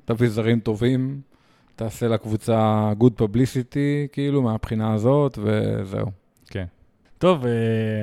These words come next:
Speaker 2: אז בוא קצת נדבר על מה שהיה בסוף שבוע. אה, הבנתי שהיה איזה אימון מאוד מעניין, אימון, אה, רכיבה ארוך, אה, סוג של עוד אימון של, אה, אי-ודאות באיזשהו מקום. בוא, תספר לי עליו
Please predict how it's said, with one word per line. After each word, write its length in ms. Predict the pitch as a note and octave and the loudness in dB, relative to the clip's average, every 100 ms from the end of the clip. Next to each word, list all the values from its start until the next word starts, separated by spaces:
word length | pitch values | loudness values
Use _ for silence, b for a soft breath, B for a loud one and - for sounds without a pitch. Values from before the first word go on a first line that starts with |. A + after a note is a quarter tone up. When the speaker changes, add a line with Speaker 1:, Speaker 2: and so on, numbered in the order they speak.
| G2 | -6
Speaker 2:
אז 160 | - G#2+ | -6 -4
בוא 100 | D3+ | -4
קצת 160 | - F3 | -2 0
נדבר 320 | D3+ D3 D#3+ | 2 2 2
על 80 | D3+ | 4
מה 100 | D3 | 0
שהיה 220 | - C#3+ | 0 -2
בסוף 260 | B2 - | -2 -6
שבוע. 440 | - G#2+ G2+ A2+ F2 - G2 | -6 -4 0 0 -2 -6 -14
אה, 60 | F#2 F2+ F#2 | -12 -8 -8
הבנתי 340 | G#2 C3 C#3 C3 | -6 -6 -6 -8
שהיה 1500 | - A#2+ A2+ G#2+ G#2 G2 G2 _ - - _ _ _ - A2 | -6 -4 -4 -4 -4 -6 -10 _ -20 -20 _ _ _ -6 -2
איזה 160 | A2 | 0
אימון 220 | A2+ A#2 A#2 | 2 2 2
מאוד 220 | A2 G#2+ | 2 0
מעניין, 500 | G#2 G#2 B2 D3 D3 | -2 0 -2 -2 -2
אימון, 240 | G#2+ A2 | -2 -2
אה, 220 | G#2+ G#2 G2 | -2 -2 -4
רכיבה 580 | F2+ G#2 G2 A2 G#2+ F#2+ | -4 -4 0 0 0 -2
ארוך, 460 | G2 A2+ A2 - | 0 0 0 -4
אה, 40 | G2+ G2 F#2+ F#2+ F2+ _ b b b | -6 -4 -4 -6 -10 _ b b b
סוג 200 | - C#3 | -8 -6
של 120 | - B2+ | -2 2
עוד 180 | C3 | 2
אימון 220 | A#2+ B2 B2 | 2 0 0
של, 240 | A#2+ G#2+ | -2 -2
אה, 60 | G#2 - | -2 0
אי-ודאות 560 | B2 A#2 A2 A2+ C3+ | 2 2 2 4 2
באיזשהו 360 | C3+ C#3 C#3+ D3 | 2 -4 -4 -2
מקום. 360 | C#3+ D3 F3 G3 _ b b b b | -2 -2 -4 -4 _ b b b b
בוא, 260 | B2 A#2+ | -2 -2
תספר 380 | A2+ G#2+ - C3 | 0 -2 -2 0
לי 100 | B2 | 0
עליו 180 | A2 F#2+ | -2 -4